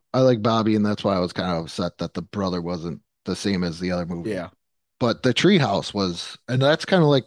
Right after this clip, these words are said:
Speaker 1: the home base for this troll afterwards. Like, it's
Speaker 2: Yeah.
Speaker 1: completely abandoned.
Speaker 2: Yeah, he's gotta capture the souls of five kids to bring back his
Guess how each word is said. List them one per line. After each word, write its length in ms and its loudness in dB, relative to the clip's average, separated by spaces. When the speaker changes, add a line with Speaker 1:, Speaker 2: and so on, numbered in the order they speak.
Speaker 1:
the 80 -2
home 320 2
base 380 0
for 160 -4
this 240 -4
troll 340 0
afterwards. 480 -4
Like, 180 -8
it's 140 -4
Speaker 2:
Yeah. 140 -2
Speaker 1:
completely 460 0
abandoned. 760 -2
Speaker 2:
Yeah, 100 0
he's 180 0
gotta 220 4
capture 520 -2
the 100 -2
souls 500 2
of 160 -2
five 380 0
kids 540 -2
to 100 -6
bring 480 -2
back 260 0
his 600 -2